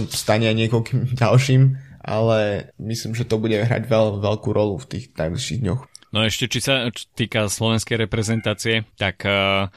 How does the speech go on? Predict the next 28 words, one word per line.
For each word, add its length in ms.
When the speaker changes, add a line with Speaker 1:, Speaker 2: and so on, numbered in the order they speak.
Speaker 2:
Viktória 400
Chladoňová 580
skončila 540
v 60
pretekoch 340
Speaker 1:
Mm. 160
Speaker 2:
s 80
hromadným 400
štartom 480
na 180
dvanástom 460
mieste, 400
Matias 580
Schwarzbacher 880
v 80
pretekoch 400
juniorov 480
na 320
tridsiatom 480
piatom 320
mieste. 400
Eh, 320
takže 400
Speaker 1:
Šestnásťročná 640
mi-, 240
mimochodom, 720
čiže 240
Speaker 2:
Presne. 300